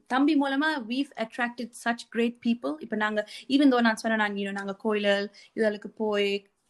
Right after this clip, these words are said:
கணக்கு கஷ்டங்களை கண்டாங்க, கணக்கு ஃபேமிலிஸை சந்திச்சிருக்கிறோம், எங்களை மாதிரி ஃபேமிலிஸை. அவங்க, they're so genuine. Um, so தம்பி மூலமா கணக்கு ஆப்பர்ச்சுனிட்டிஸ் எங்களுக்கு வந்திருக்குது. Um,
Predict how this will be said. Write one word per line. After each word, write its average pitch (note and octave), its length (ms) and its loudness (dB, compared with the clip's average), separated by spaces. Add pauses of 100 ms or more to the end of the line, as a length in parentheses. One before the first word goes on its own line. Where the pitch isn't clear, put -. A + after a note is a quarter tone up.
(200)
கணக்கு A3 320 0
கஷ்டங்களை A3+ 460 -2
கண்டாங்க, G3 360 -4 (140)
கணக்கு B3+ 360 -2
ஃபேமிலிஸை C4 520 4
சந்திச்சிருக்கிறோம், G3 580 -8 (200)
எங்களை A3+ 300 6
மாதிரி G3 240 -2
ஃபேமிலிஸை. F#3+ 500 -6 (440)
அவங்க, A3 360 2 (320)
they're B3+ 220 -2
so D#4 80 2 (300)
genuine. A#3+ 500 6 (360)
Um, G3+ 260 -2 (120)
so G#3 220 -8
தம்பி C4+ 260 2
மூலமா B3+ 280 0
கணக்கு A#3+ 260 -2
ஆப்பர்ச்சுனிட்டிஸ் A#3+ 600 2
எங்களுக்கு F#3+ 280 0
வந்திருக்குது. F#3+ 500 -2 (960)
Um, C4 300 6